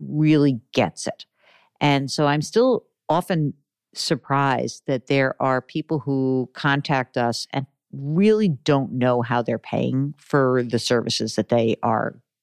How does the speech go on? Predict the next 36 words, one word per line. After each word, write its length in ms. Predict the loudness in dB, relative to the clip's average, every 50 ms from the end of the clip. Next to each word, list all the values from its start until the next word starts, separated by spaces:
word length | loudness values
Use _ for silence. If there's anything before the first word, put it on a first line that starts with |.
| _
getting. 360 | 0 0 0 0 -2 -6 _ _ _ _ _ _ _ _ _ -20 -20 _ _ _
So 120 | -10 -2
that's 280 | 0 0 0 0 -4 -10
a 20 |
concern. 720 | -14 _ -4 -4 -4 -2 -4 -6 -6 -6 -6 -6 -8 -12 -14 -18 _ _ _ _ _ _ _ _ _ _ _ _ -4
I 80 | -2
guess 260 | 0 0 0 0 0 -4
it's 140 | -4 -2
weird. 540 | -2 -2 0 4 4 6 6 6 4 2 0 -6 _
People 300 | _ -8 -4 0 0 0
still 240 | 0 0 2 2 4
have 140 | 4 2 0
some 220 | 0 0 0 0
sort 160 | 0 0 0
of 100 | 0 2
embarrassment 800 | 2 2 2 2 2 2 2 2 2 0 -2 -2 -4 -6 -6 -4 -4
around 380 | -4 -2 -2 -2 -4 -4 -4
it. 100 | -6 -6 -2
Like 160 | -4 -4 0
there's 200 | 2 0 2 2
a, 160 | 2 2 0 0 -4 -12 _ _ _
a 40 | -16
confrontation 1000 | -12 -10 -4 -2 -2 -2 0 0 -2 -2 -2 -2 -2 0 0 2 2 2 2 2 4
almost 420 | 2 2 2 0 -2 -2 -2 0
that 220 | 0 0 0 -2 _ _ _ _ _ _ _ _ _
maybe 340 | -2 0 2 2 2 2 2
is 100 | 0 -2
sort 220 | -2 0 0 0
of 60 | 0
hanging 360 | -2 0 2 2 4 4 6 4
over 220 | 4 4 2 2
them 220 | 2 2 2 2
and 80 | 2 2
they 100 | 0 -2
feel, 380 | -2 0 2 2 2 2 0 -6 _ _ _ _ _ _ _ _ _ _ _ _ -10
"I 80 | -10